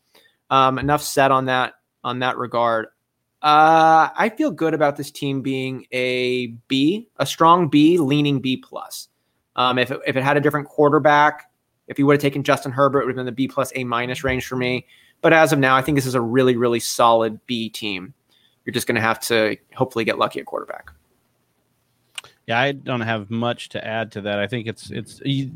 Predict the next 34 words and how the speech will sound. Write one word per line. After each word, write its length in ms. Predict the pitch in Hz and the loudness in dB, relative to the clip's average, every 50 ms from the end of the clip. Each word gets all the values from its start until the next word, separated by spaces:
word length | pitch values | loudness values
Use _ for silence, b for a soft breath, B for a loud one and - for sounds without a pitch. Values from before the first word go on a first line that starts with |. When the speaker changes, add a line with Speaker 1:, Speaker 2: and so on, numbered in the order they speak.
| 123 - | -6 -6
Speaker 2:
the 80 | 135 | -6
quarterback 420 | 131 - 180 170 139 127 117 - - | -2 2 2 4 4 4 2 2 2
was 240 | 120 117 110 101 | 2 2 0 0
the 160 | 107 107 107 107 | -2 -2 0 0
issue 380 | 107 - - - 107 104 101 | 0 -2 -4 -6 -6 -6 -6
for 180 | - - 104 101 | -6 -6 -8 -6
me, 220 | 101 101 101 101 | -4 -4 -4 -4
I 80 | 98 98 | -6 -6
think, 260 | - 110 101 - - | -8 -10 -12 -12 -10
too, 240 | - 110 107 107 104 | -10 -8 -6 -6 -6
as 140 | 95 85 104 | -6 -6 -6
well. 260 | 101 101 104 110 113 | -4 -2 -2 -2 -4
But 240 | 113 107 - - b b b b b b - | -4 -6 -10 -10 b b b b b b -6
maybe 160 | 113 113 110 | -6 -4 -4
we 100 | 110 104 | -4 -6
can 140 | 92 104 98 | -6 -4 -4
get 180 | 107 98 - | -4 -4 -2
Burrow 240 | 113 110 107 107 101 | -2 0 2 0 0
back 260 | 90 104 98 98 - | 0 -2 -4 -4 -6
in 80 | 104 95 | -10 -10
time 280 | - 110 101 98 95 | -8 -6 -6 -6 -6
to 140 | - - 101 | -6 -8 -8
hit 280 | 90 - 113 113 120 - | -8 -6 -6 -6 -6 -4
the 160 | - 101 98 | -2 -2 -2
upside 280 | 95 - - - 107 - | -2 -4 -4 -2 0 0
Speaker 1:
Yeah. 80 | - 107 | 2 0
Speaker 2:
that 100 | 98 95 | -2 -6
he 80 | 92 - | -8 -12
showed 280 | - - 101 101 98 | -8 -6 -6 -4 -4
last 320 | 95 95 95 92 - - - | -4 -4 -4 -6 -10 -10 -8
year, 180 | 98 98 95 | -6 -6 -6
and 220 | 95 92 98 95 95 | -6 -8 -10 -12 -10
you're 160 | 92 92 90 | -10 -10 -10
okay. 400 | 87 - _ 98 92 101 113 | -12 -10 _ -8 -8 -8 -8